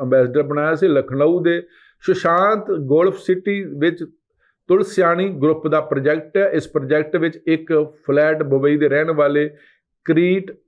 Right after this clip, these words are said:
ਜਸਵੰਤ ਸ਼ਾਹ ਨੇ ਦੋ ਹਜ਼ਾਰ ਪੰਦਰਾਂ ਵਿੱਚ ਪਚਾਸੀ ਲੱਖ ਰੁਪਏ ਵਿੱਚ ਖਰੀਦਿਆ ਸੀ। ਕਿਰੀਟ ਜਸਵੰਤ ਸਿੰਘ ਸ਼ਾਹ ਦਾ ਦੋਸ਼ ਹੈ ਕਿ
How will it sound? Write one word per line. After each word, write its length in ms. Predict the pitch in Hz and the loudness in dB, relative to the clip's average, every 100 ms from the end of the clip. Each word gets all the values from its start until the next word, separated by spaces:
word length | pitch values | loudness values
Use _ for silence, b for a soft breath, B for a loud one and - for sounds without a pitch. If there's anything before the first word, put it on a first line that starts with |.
| _ | _
ਜਸਵੰਤ 480 | 120 143 147 156 175 156 | -6 -4 2 0 0 -8
ਸ਼ਾਹ 380 | - 156 185 | -6 0 0
ਨੇ 80 | 180 | 0
ਦੋ 120 | 151 | 0
ਹਜ਼ਾਰ 140 | 160 147 | 0 0
ਪੰਦਰਾਂ 400 | - 139 151 165 | 0 -2 0 -2
ਵਿੱਚ 420 | 143 139 139 135 - b b b - | -2 -2 -2 -4 -6 b b b -8
ਪਚਾਸੀ 480 | 151 185 175 - 202 | -6 -2 -2 -2 0
ਲੱਖ 300 | 160 143 160 | 0 0 -4
ਰੁਪਏ 260 | - 139 | 0 0
ਵਿੱਚ 220 | 131 139 - | 0 -2 -6
ਖਰੀਦਿਆ 400 | 127 120 127 120 | -4 -2 0 -2
ਸੀ। 200 | - 120 | -4 -16
ਕਿਰੀਟ 600 | _ _ - 139 160 156 | _ _ -4 0 0 -2
ਜਸਵੰਤ 380 | 127 135 147 | -6 -4 -4
ਸਿੰਘ 160 | 139 151 | -4 -8
ਸ਼ਾਹ 380 | - - 135 160 | -12 -4 0 2
ਦਾ 140 | 156 | 0
ਦੋਸ਼ 340 | 120 135 147 165 | 0 -2 -2 -2
ਹੈ 80 | |
ਕਿ 200 | 160 190 | 0 -2